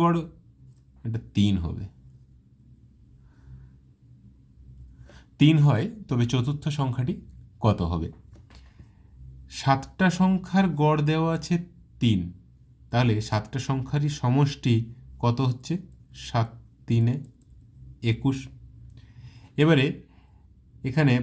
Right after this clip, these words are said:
প্রথম চারটি, আচ্ছা, আমি একটু দেখিয়ে দিচ্ছি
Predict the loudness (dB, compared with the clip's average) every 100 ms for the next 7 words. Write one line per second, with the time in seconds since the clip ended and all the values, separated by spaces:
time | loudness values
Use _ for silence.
0 | 0 -2 2 2 2 2 0 -2 -12 -16
1 | -16 -8 -2 0 2 0 -2 -2 -4 -8
2 | -16 -8 -2 -2 2 0 0 -4